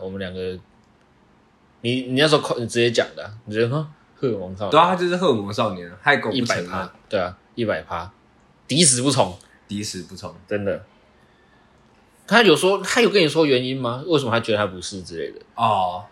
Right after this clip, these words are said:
Speaker 2: 哎，就是我想，我想问，我想，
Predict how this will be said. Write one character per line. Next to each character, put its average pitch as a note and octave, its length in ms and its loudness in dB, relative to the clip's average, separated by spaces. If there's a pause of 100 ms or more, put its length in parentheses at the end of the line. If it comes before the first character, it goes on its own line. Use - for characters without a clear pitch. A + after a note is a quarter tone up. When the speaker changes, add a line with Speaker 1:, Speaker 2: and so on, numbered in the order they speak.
(280)
Speaker 2:
哎， F#3 200 4 (440)
就 G#3 100 2
是 G#3+ 200 8
我 F3+ 180 8
想， A3 200 6
我 F3+ 80 4
想 C3 300 2
问， D#3+ 300 2
我 E3 80 0
想， C3 340 2